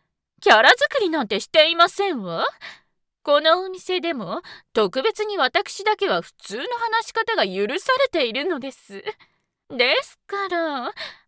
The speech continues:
なたも気負わなくていいのですよ。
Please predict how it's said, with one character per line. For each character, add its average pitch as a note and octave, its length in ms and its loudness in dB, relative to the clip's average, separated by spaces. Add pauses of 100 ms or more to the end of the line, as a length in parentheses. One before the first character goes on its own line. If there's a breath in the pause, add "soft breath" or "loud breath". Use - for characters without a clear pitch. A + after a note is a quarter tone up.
(180)
な G4+ 140 2
た F#4+ 120 0
も A#3+ 120 -4
気 C4+ 240 -6
負 F4 80 2
わ G4 120 0
な F4+ 120 -2
く - 80 -20
て C4 160 0
い F4 240 0
い - 20 -6
の B3+ 140 -6
で B3+ 100 -6
す G#3+ 180 -16
よ。 G#3+ 320 -12